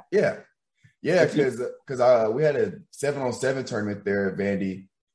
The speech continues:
Speaker 1: and one of the, I think he was the D B coach or receiver coach, was at the camp, and he came up to me and wanted me to come to, uh, they had, like, a little camp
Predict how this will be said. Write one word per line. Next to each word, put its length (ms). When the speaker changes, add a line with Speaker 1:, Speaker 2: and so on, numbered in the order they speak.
Speaker 1:
and 220
one 160
of 100
the, 480
I 60
think 240
he 80
was 120
the 60
D 220
B 180
coach 320
or 120
receiver 420
coach, 580
was 220
at 180
the 200
camp, 380
and 140
he 120
came 200
up 120
to 80
me 100
and 100
wanted 200
me 100
to 80
come 380
to, 120
uh, 420
they 100
had, 180
like, 160
a 20
little 460
camp 380